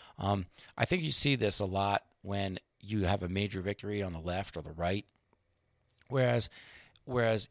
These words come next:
if someone's kidneys are bad, they'll want to, they want to introduce spite into the conversation. And so, you know, an online troll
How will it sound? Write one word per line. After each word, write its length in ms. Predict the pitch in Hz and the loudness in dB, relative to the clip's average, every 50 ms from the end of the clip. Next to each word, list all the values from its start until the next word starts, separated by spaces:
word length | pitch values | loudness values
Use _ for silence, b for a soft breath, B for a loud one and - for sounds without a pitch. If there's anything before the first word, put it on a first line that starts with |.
| _ - | _ -4
if 140 | 127 117 - | -4 -2 0
someone's 340 | - - 160 165 156 - | 2 2 2 2 2 0
kidneys 440 | - - - 156 143 135 110 95 98 | 0 0 -2 -2 0 0 -2 -2 -2
are 80 | 95 85 | -4 -2
bad, 380 | - 87 82 80 78 80 - - _ _ _ _ _ _ - | -2 -2 -2 -2 -4 -6 -8 -14 _ _ _ _ _ _ -20
they'll 260 | - 101 110 107 104 101 | -6 -2 0 2 2 2
want 300 | 110 107 104 - - - | 2 2 0 0 0 -2
to, 400 | - 101 95 92 92 90 - - _ _ | -2 0 0 0 0 -2 -4 -8 _ _
they 120 | - 107 101 | -4 -2 -2
want 200 | 95 101 98 98 | 0 0 -2 -2
to 80 | - | -4
introduce 340 | 104 98 95 90 95 87 - | -4 -6 -6 -6 -4 0 2
spite 440 | - - - - - 85 82 73 - _ _ _ | 2 2 2 2 -2 -4 -4 -8 -12 _ _ _
into 140 | - 90 90 | -14 -12 -12
the 80 | 85 - | -10 -10
conversation. 640 | - 85 78 65 - - - 60 55 - - 60 57 - B B B B B B B | -10 -12 -10 -8 -6 -6 -6 -6 -8 -8 -10 -10 -12 -18 B B B B B B B
And 120 | - 104 - | -2 0 2
so, 340 | - 120 110 107 104 101 | 4 4 6 4 4 2
you 120 | 107 104 101 | 0 -2 0
know, 120 | 104 104 | 0 0
an 80 | 98 - | 0 2
online 380 | 110 110 113 113 107 101 98 | 2 2 2 2 0 -2 -4
troll 640 | 87 - - - 127 120 117 107 98 90 85 80 87 | -6 -8 -6 -2 0 2 2 2 0 0 -4 -6 -8